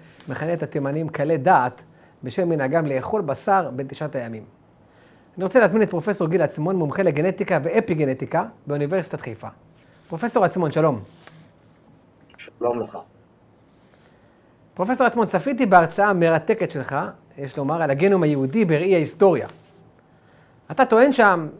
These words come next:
Speaker 1: שבעוד שבין כל שני בני אדם אקראיים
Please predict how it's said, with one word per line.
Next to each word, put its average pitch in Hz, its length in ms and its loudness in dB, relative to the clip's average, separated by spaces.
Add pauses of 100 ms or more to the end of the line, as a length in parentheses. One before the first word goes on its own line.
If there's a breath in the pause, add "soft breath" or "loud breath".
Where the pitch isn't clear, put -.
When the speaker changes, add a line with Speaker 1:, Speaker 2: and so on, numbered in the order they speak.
(140)
Speaker 1:
שבעוד 226 340 -2
שבין 185 240 0
כל 233 240 4 (160)
שני 220 240 0
בני 185 160 4
אדם 190 200 4
אקראיים 165 560 2